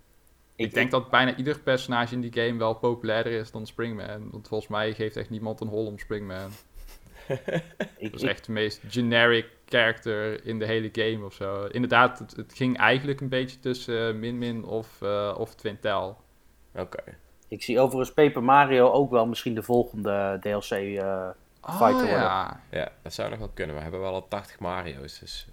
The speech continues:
Speaker 3: ja.
Speaker 2: Ja, maar ja, Mario verkoopt. Het, eh, de game komt volgende maand uit.
Speaker 1: Ja, en ik vind Paper Mario vind ik ook wel voldoende anders, zeg
Speaker 3: Ja,
Speaker 1: maar.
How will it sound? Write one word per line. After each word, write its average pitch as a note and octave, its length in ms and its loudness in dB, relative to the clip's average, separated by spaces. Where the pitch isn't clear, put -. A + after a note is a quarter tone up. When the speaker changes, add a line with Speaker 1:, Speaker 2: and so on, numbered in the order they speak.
Speaker 3:
ja. - 120 -12
Speaker 2:
Ja, B2+ 180 12
maar A#2 140 8
ja, B2 260 12
Mario B2 420 10
verkoopt. C#3 540 8
Het, A#2+ 280 6
eh, B2 380 4
de A#2+ 100 4
game C3+ 220 12
komt C#3 240 0
volgende C3+ 300 6
maand C3+ 240 8
uit. C3+ 380 6
Speaker 1:
Ja, C3+ 320 6
en C3 140 2
ik C#3+ 100 -2
vind C#3+ 260 -4
Paper C#3 300 0
Mario C3 320 2
vind B2+ 160 -2
ik B2 140 -6
ook B2 160 -2
wel A#2 280 2
voldoende A#2+ 520 -2
anders, A#2 440 0
zeg G#2 240 -4
Speaker 3:
Ja, F2+ 140 4
Speaker 1:
maar. - 120 -4